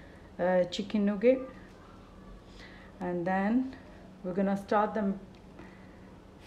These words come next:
fry. There is, uh, ready now, so you can freeze them up to three months, or you can make them straight away. I've got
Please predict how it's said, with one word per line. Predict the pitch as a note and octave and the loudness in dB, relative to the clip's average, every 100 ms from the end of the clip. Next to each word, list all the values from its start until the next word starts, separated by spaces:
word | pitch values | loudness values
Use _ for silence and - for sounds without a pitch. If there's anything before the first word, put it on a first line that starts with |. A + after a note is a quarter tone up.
| - | -8
fry. | G3 F#3 F3+ G#3 D4+ D4+ - - - - - - - - - - - - - - - - - - - - - - - - - - - - - - - - - - - - - - - - - - - - | 0 2 4 6 6 4 -4 -16 -20 -20 -20 -20 -20 -20 -20 -20 -20 -20 -20 -20 -20 -20 -20 -20 -20 -20 -20 -20 -20 -20 -20 -20 -20 -20 -20 -20 -18 -16 -14 -16 -16 -16 -14 -14 -12 -12 -14 -14 -14 -4
There | A3 A#3+ A3 | 0 2 2
is, | A3 A#3+ | 2 4
uh, | A3+ G#3+ G#3+ | 8 8 8
ready | A#3 C4+ | 6 6
now, | C4 A3+ A#3 D4+ E4 - - | 6 8 10 8 6 -4 -8
so | - A3 A3 A3 A3+ | 4 6 8 8 6
you | G#3+ B3+ | 4 6
can | D#4+ D#4+ C#4+ - - | 10 12 12 8 2
freeze | C4 D4 D4 | 10 10 12
them | D4+ C#4+ C#4+ | 10 12 10
up | A#3+ A#3+ - | 8 4 6
to | B3+ | 6
three | B3+ B3+ C4 | 8 8 10
months, | A#3 C4 G4 - - - - - | 10 10 8 6 -10 -12 -12 -2
or | G3 | 4
you | G3 A3+ | 6 6
can | B3+ A3+ A3 | 6 6 8
make | A3+ A#3+ | 8 10
them | B3+ A#3+ | 8 6
straight | - - A3+ A3+ | 4 6 8 8
away. | G#3 G#3+ B3+ | 6 8 8
I've | G3+ F#3+ | 8 4
got | G#3+ | 2